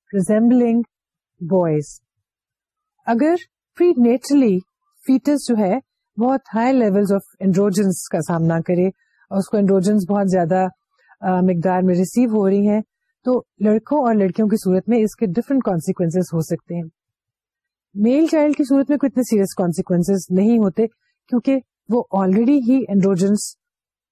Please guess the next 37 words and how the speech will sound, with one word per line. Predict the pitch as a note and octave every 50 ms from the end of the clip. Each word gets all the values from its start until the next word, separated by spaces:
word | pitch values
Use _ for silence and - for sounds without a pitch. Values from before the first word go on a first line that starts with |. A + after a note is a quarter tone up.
| _ _ _ _
اس | - - -
کو | F#3+
درکار | E3+ F#3 F3 - - E3+ D#3+ E3+
ہوتے | F#3+ E3+ D#3+ _ - A3
ہیں، | A3+
وہ | G#3 F3+
ان | E3+ E3+
کو | D#3+ - F3
استعمال | E3+ - - F3 E3+ D#3+ D#3+ E3
کر | E3 - F3 E3
رہی | F3 G3 G3+ F#3+
ہوتی | F3 D3+ - F3+
ہے | E3+
اس | E3 -
کی | - E3+
باڈی۔ | D3+ D3+ D3 D3 B3 F4 - _ _ _ _ _ _ _ _ _ _ -
لیکن | G#3+ A3 B3+ C4 A#3+ - -
فیمیلز | B3 C4 C#4 D4+ D#4+ D#4 C4 -
میں | B3 A#3+ A#3+ B3 A#3+ _ _ _ _ _ -
ان | A3
کا | G#3 B3
سسٹم | G3+ G#3+ G#3 - - B3 G#3+
ایسا | F#3 F3+ - - A3+
ہے | A#3
کہ | A#3+ -
اس | B3 - -
میں | A3+ G#3+
اینڈروجنز | G3+ F3+ F3+ E3+ D#3 G3 A3+ A#3 -
کی | - A#3 A3+ G#3+
ضرورت | E3 E3+ D3 E3+ F3+ G#3 - -
as | F3 E3+ - - F3+
such | F3 - - - -
نہیں | D#3+ E3+ F#3 G3 F#3+ F3
ہے، | D3+ E3 _ _ _ _ _ _ _ -
لیکن | F#3+ F3+ A3
جب | G#3 G3+ F#3
بہت | F3+ A3+ B3+